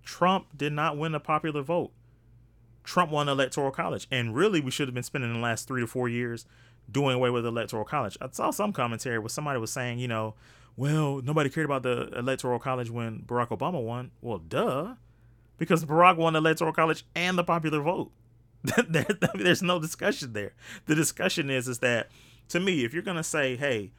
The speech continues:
um, uh, you know, one man, one vote, every vote counts," but then the popular vote does not yield a president, that is a failure of government. But even now, statistically, like, Trump is,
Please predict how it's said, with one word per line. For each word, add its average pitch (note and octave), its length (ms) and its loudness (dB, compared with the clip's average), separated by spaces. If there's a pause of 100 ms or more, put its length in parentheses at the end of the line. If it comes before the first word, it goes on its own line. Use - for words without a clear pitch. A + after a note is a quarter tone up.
(320)
um, A2+ 480 0 (720)
uh, B2 40 -2
you B2+ 140 0
know, A2+ 100 -2
one D#3 220 0
man, D#3 220 2
one C#3+ 160 0
vote, C3 280 0
every C#3 220 -4
vote C3+ 220 2
counts," C#3+ 500 -6 (440)
but C3 140 0
then C3+ 240 0
the A#2+ 80 -4
popular E3 400 0
vote A#2+ 240 0
does A#2 140 -8
not B2 220 0
yield A#2+ 160 -2
a G#2 60 -6
president, C3+ 440 -2
that D#3 120 -2
is A2+ 100 -6
a F#2+ 80 -6
failure C#3 500 -4
of - 220 -8
government. F3+ 500 -8 (520)
But D3+ 140 4
even F#3+ 320 2
now, F#3 300 0
statistically, D3 960 -4 (160)
like, - 200 -2 (140)
Trump F#4 400 2
is, C#3 360 0